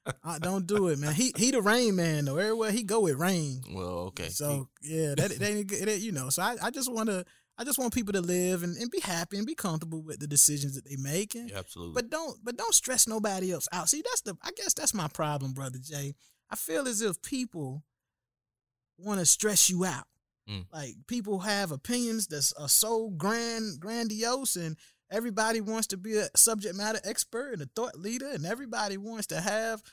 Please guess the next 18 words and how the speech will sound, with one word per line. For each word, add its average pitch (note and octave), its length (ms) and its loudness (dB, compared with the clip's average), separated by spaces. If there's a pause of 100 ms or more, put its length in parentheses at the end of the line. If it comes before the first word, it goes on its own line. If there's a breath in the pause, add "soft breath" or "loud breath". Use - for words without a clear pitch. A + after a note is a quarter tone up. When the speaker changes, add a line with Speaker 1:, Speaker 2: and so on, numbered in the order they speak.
(320 soft breath)
Speaker 1:
an E3 140 -2
opinion C#4 680 0 (340)
to F3+ 140 2
be F#3+ 500 -2
adopted F#3+ 680 -4 (640)
by F3+ 300 -2
m-, D3 260 -4 (360)
followers. E3+ 680 -2
Speaker 2:
Yeah, G#2+ 160 -8 (280)
by G2+ 120 -4
the G2 120 -6
masses. - 400 -6
Speaker 1:
By B3+ 140 2
the D#4 60 4
masses. D#4+ 520 4
And G#3 120 0
Speaker 2:
Yeah. D#4 140 4
Speaker 1:
I, - 40 -18